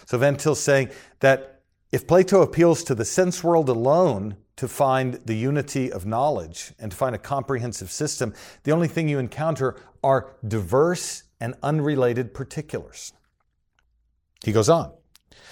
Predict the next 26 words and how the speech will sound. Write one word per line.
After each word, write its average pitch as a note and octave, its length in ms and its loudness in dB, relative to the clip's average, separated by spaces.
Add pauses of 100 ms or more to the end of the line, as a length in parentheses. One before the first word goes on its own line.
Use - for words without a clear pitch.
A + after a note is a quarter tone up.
(200)
Plato F3 320 6
tried E3 260 6
to D#3+ 80 4
find D#3 360 6
knowledge D3+ 400 6
by D3+ 100 8
seeking E3 440 4
it E3 160 2
in E3+ 160 2
the F3+ 120 6
ideal F#3 760 6
world B2 440 6
alone. E3+ 480 6 (1000)
There B2+ 140 8
was D3+ 220 8
for D#3 120 6
Plato D#3+ 460 6
a E3 80 8
fundamental D3 560 4
diversity C#3+ 640 2
as A#2 160 0
well C3 180 4
as A#2+ 120 0
a A#2 40 0
fundamental D3 800 4
unity D3 560 0